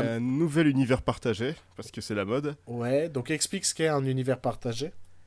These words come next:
Speaker 1: Donc, euh, plusieurs personnages qui vivent dans, un peu comme le Marvel Cinematic Universe.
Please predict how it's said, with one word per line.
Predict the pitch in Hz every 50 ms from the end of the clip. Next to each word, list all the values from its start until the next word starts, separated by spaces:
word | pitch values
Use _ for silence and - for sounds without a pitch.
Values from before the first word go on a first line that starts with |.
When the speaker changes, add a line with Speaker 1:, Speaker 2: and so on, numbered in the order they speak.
| - - _ _ _ -
Speaker 1:
Donc, | - - 101 - - - -
euh, | 107 104 107 104 104 101 101 98 98 92 95 98 87 - - _ _ _ _ _ _ - _ -
plusieurs | - 127 104 123 117 -
personnages | - 120 - - 117 113 113 110 -
qui | - - 117
vivent | 95 107 107 98
dans, | 95 104 95 95 95 92 92 92 92 92 98 98 - - - - - - 101 101 92
un | 110 120 113
peu | - 147
comme | - 147 123 117
le | 110 110 110 110 107 104 104 104 101
Marvel | 101 104 104 101 110 110
Cinematic | - - 117 107 101 98 - 104 -
Universe. | - 107 107 98 110 117 131 - -